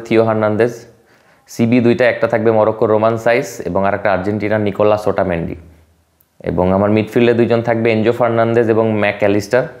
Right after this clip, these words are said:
দুজনই আর্জেন্টাইন। এবং লেফট উইংয়ে থাকবে কিলিয়ান এমবাপ্পে ফ্রান্সের, রাইট উইংয়ে লিওনেল মেসি, মিডলে থাকবে নেইমার এবং স্ট্রাইকার, আহ, জুলিয়ান আলভারেজ।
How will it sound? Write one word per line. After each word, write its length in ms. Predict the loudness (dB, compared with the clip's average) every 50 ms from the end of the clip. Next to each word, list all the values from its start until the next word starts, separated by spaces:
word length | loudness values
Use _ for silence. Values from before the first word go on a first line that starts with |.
| -20 -16 _ -6
দুজনই 320 | -4 -2 0 0 0 0
আর্জেন্টাইন। 580 | 0 0 0 0 -2 0 0 0 0 0 -2 -6 -10 -16 -20 -20 _ _ _ -20 _ _ _ -16
এবং 320 | -10 -6 -4 -2 -2 0 2
লেফট 260 | 0 0 0 2 2
উইংয়ে 220 | 2 2 2 2
থাকবে 280 | 0 0 -2 0 -2 -2
কিলিয়ান 320 | 0 0 2 2 2 2
এমবাপ্পে 380 | 0 0 0 0 0 0 0 -2
ফ্রান্সের, 420 | 0 0 0 0 0 0 0 -2 -2 -2 -10 -18 -20 -20 _ _ _
রাইট 280 | -2 -2 0 0 0 0
উইংয়ে 240 | -2 0 2 2 2
লিওনেল 500 | 4 4 4 2 2 2 2 2 2 2
মেসি, 520 | 0 -2 -2 0 -2 -2 -4 -4 -10 -20 -20 -20 _ _ _ _ _ _
মিডলে 380 | -4 -4 -2 0 2 4 2 2
থাকবে 680 | 2 0 -2 -2 0 0 2 2 2 0 -2 -6 -12 -18 -20 -20 -20 -20 _ _ -4
নেইমার 320 | -2 0 0 2 0 0 -2 -6 -12 -18 -16 -10
এবং 220 | -8 -6 -6 -6
স্ট্রাইকার, 380 | -6 -4 -2 -2 0 0 -2 -2 -2 -8 -14 -20 -20 _ _ -20 _ _ _ _ _ _ _ _ _ _ _ _ _ _ -4
আহ, 160 | -2 -2 0
জুলিয়ান 300 | 2 2 2 2 2 2
আলভারেজ। 540 | 0 0 0 -2 -4 -6 -8 -10 -12 -18